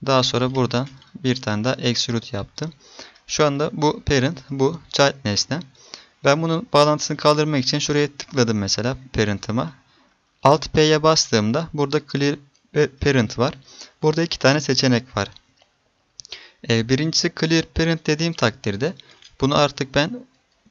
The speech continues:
bireysel hareket ettirebiliyor olacağım. Bir bakayım şuna. Ee, şöyle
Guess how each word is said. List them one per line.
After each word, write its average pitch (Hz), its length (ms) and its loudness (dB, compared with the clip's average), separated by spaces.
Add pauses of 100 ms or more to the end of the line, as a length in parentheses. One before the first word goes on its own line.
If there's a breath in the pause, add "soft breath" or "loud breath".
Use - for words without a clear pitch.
bireysel 135 460 2
hareket 139 480 -2
ettirebiliyor 127 640 2
olacağım. 98 320 -6 (460)
Bir - 80 -8 (100)
bakayım 110 340 -2
şuna. 110 300 -6 (3250)
Ee, 104 240 0 (100)
şöyle 156 420 2